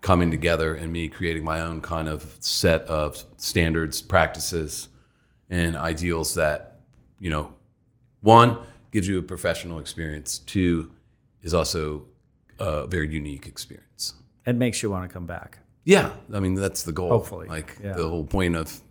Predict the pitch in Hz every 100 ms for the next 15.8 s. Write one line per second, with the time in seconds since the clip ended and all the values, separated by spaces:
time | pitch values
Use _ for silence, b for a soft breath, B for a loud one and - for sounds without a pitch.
0 | - 87 78 76 76 85 82 82 80 80
1 | - - - _ - 87 87 85 80 76
2 | 87 87 90 80 71 82 82 92 78 76
3 | 73 80 - 87 85 - 92 92 82 76
4 | 76 82 78 - - _ _ _ _ _
5 | _ _ - - - - 82 78 78 92
6 | 85 - - 87 90 87 - 90 85 85
7 | 92 87 92 90 85 85 78 - 92 90
8 | 87 87 85 85 80 - 85 85 78 80
9 | 85 87 82 80 73 - 90 90 92 87
10 | 80 76 67 - 85 82 80 95 90 87
11 | 80 110 101 - - 95 90 - 92 -
12 | 82 85 71 - - _ _ _ _ _
13 | - 110 117 104 82 78 - - 87 82
14 | 82 82 73 73 76 78 80 80 78 73
15 | 80 76 80 76 78 78 80